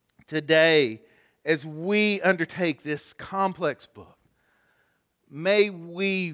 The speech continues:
truly just wrestle with its words and wrestle with our life and, and ask the hard questions instead of just going through the same routine day after day.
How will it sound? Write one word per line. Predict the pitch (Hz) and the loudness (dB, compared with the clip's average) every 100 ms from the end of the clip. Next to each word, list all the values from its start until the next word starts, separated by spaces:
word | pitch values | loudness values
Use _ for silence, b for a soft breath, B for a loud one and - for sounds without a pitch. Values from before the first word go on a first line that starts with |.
| 135 | -10
truly | - - 196 208 196 165 120 98 _ _ _ _ _ _ 117 | -14 -4 0 2 2 0 -2 -10 _ _ _ _ _ _ -14
just | 147 156 - _ B B B | -6 -6 -8 _ B B B
wrestle | 147 131 165 190 202 180 147 | -18 -2 2 2 2 -4 -4
with | 131 151 147 | 0 -2 -2
its | 139 - | -14 -14
words | 131 170 214 208 165 139 | -6 0 2 2 0 -4
and | 151 143 | -12 -2
wrestle | 185 214 202 | 0 0 -2
with | 165 151 | -2 0
our | 151 143 | 2 2
life | 139 175 208 196 165 - | 0 2 4 6 4 0
and, | 151 131 b b b b | -10 -10 b b b b
and | 180 185 | -2 2
ask | 185 208 233 - | 4 4 2 0
the | 202 | -2
hard | 165 220 220 196 | 0 2 2 2
questions | - 208 214 214 - 170 147 135 | -2 2 2 2 -6 -14 -14 -14
instead | 156 - 214 208 | -12 -2 0 2
of | 165 | 2
just | 196 - | -2 0
going | 208 202 | 0 0
through | 202 190 | -2 -2
the | |
same | 156 214 220 220 | -2 -2 -2 -2
routine | 202 - 220 214 196 | -4 -6 -6 -6 -2
day | 208 233 214 | 0 2 2
after | 180 - | 2 0
day. | 156 151 196 196 165 127 | -6 0 2 2 0 -8